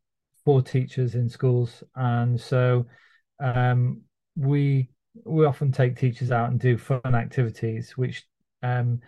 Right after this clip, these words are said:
teach them a really valuable skill, but also relate it to their teaching practice and, um, things like, um, are you noticing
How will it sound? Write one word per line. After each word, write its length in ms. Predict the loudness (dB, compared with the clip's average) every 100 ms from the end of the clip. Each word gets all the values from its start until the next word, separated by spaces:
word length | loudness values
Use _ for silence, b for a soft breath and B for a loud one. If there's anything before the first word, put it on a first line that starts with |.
| b b 2
teach 200 | 2 4
them 100 | 2
a 100 | 6
really 400 | 6 6 6 4
valuable 480 | 4 4 4 2 -2
skill, 420 | 0 2 4 4
but 160 | 2
also 560 | 2 2 2 0 0 -2 b b b 0
relate 400 | 4 6 4 -2
it 120 | -8
to 120 | -6
their 180 | -4 -2
teaching 400 | -4 -6 -4 -6
practice 640 | -4 -4 -4 -8 -8 -8
and, 300 | -10 -6 -8 -10 b b b _ -6
um, 280 | -4 -2 -2
things 380 | 0 0 0
like, 600 | 0 0 -2 -4 -10 -18 -12
um, 640 | -8 -6 -6 -6 -8 -10 -14 _ _ _ _ _ _ _ _ -4
are 120 | 0
you 160 | 2
noticing 640 | 4 2 0 -4 -6 -6